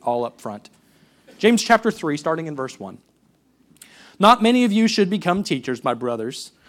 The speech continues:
for you know that we who teach will be judged with greater strictness. For we all stumble in many ways.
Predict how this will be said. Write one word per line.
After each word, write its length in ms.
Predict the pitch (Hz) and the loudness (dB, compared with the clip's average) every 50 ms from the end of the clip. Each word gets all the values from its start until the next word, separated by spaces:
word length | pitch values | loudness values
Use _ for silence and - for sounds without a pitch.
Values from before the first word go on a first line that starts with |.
| _ _ _ _ | _ _ _ _
for 120 | - 208 214 | 2 4 6
you 220 | 214 233 269 269 | 6 6 6 6
know 200 | 247 180 190 202 | 4 4 4 4
that 220 | 190 190 160 143 143 | 2 2 0 -2 0
we 240 | 160 185 220 233 | 2 2 2 2
who 160 | 202 165 196 170 | 0 0 -2 -4
teach 500 | 160 - - - 208 196 - - - - | -4 -6 -6 -4 -4 -4 -4 -8 -4 -2
will 120 | 165 160 | -2 0
be 160 | 147 160 156 | 0 -2 -6
judged 480 | 131 117 135 175 170 185 175 170 156 143 | -6 -4 0 0 2 2 0 -4 -10 -8
with 240 | 143 165 170 - - | -6 -8 -8 -8 -6
greater 360 | 147 147 143 139 127 127 127 | -4 -2 -2 -2 -2 -4 -6
strictness. 880 | - - - - 156 160 160 - 123 117 110 - - - - - - _ _ _ _ _ _ _ _ _ _ | -6 -8 -6 -4 -4 -4 -4 -6 -12 -12 -12 -12 -14 -14 -14 -16 -18 _ _ _ _ _ _ _ _ _ _
For 120 | - 190 | 0 4
we 120 | 185 185 175 | 8 8 10
all 200 | 180 180 196 190 | 10 8 6 6
stumble 480 | - - - 202 202 202 170 156 143 | 4 2 4 4 4 4 2 0 -2
in 100 | 139 139 | -2 -2
many 200 | 147 160 170 156 | -4 -4 -4 -2
ways. 520 | 139 143 151 147 120 107 95 - - - | -2 -2 -2 -2 -4 -6 -10 -14 -16 -18